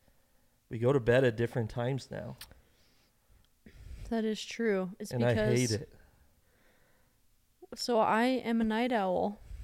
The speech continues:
Speaker 2: but Jaden likes to go to bed early, and so I would go to bed early with him just so we would go to bed at the same time.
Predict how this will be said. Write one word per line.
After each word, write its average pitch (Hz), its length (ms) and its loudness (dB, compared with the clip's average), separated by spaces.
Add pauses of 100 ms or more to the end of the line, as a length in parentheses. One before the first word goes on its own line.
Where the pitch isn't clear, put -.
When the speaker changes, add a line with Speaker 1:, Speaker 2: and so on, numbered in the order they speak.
(1000)
Speaker 2:
but 214 340 4
Jaden 220 420 4
likes 208 260 -2
to - 40 -6
go 202 100 2
to 190 60 -2
bed 196 240 0
early, 202 440 2
and 190 120 -6
so 190 120 -2
I 202 180 2
would 226 140 -2
go 196 120 0
to 185 80 -4
bed 196 300 0
early 190 440 0
with 220 280 0
him 196 200 0
just 190 280 -6
so 185 100 -2
we 170 140 -4
would 170 160 -4
go 180 80 0
to 175 80 -4
bed 175 80 -2
at 170 80 -6
the - 60 -16
same 180 260 -8
time. - 320 -6